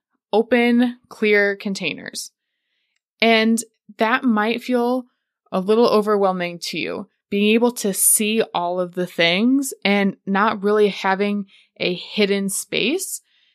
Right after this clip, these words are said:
If that feels like you would be way too overwhelmed by it, you're probably a hidden organizer. Totally fine. There's nothing wrong with that.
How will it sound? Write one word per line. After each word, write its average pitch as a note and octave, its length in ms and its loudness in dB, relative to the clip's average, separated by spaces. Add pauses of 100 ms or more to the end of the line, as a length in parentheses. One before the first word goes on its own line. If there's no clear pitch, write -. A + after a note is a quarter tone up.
(140)
If G3+ 220 -4
that G#3+ 380 4
feels A3 600 2
like F#3+ 220 2
you G3 160 -2
would G3 160 4
be G3 160 -2
way F#3+ 480 0
too G3 600 -2
overwhelmed F#3+ 680 -2
by A3+ 180 -4
it, C#4+ 240 0 (180)
you're A3+ 180 -2
probably D4 640 0
a C#4+ 60 2
hidden G3 300 -2
organizer. - 680 -2 (400)
Totally A3 720 4
fine. - 460 -4
There's G3 240 0
nothing F3+ 340 -4
wrong F2+ 200 -8
with F#3+ 120 -10
that. - 240 -6